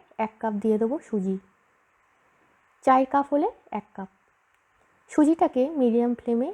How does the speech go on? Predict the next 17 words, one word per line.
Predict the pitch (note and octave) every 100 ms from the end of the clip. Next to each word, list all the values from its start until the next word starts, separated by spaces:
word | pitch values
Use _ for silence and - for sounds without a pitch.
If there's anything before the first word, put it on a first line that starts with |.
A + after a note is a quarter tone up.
| -
দু | A#3 A3
মিনিট | A3 G#3+
সময় | G#3+ G#3 G#3+ G3+
ধরে | G#3+ F4 - _ _ -
হালকা | G#3 G3+
করে | G3+ B3+ E4
ভেজে | A3 G3
নেব। | G3 G3 G3 _ _ _ _ _ _ _ _ _ _ _ _ _ _ _ -
ভাজা | A#3+ B3+ C#4
সুজি | C#4+ C4+ D4
দিয়ে | D4 A#3+ C#4 D4
পরোটা | - A3+ A3 A3+
বানালে | A#3 A#3 C#4 G#4 -
পরোটাগুলো | G#3+ G#3 G#3+ G#3+ G#3+
খুব | A3+ A3
নরম | G#3 G3 G#3+
হয়, | G#3+ D4+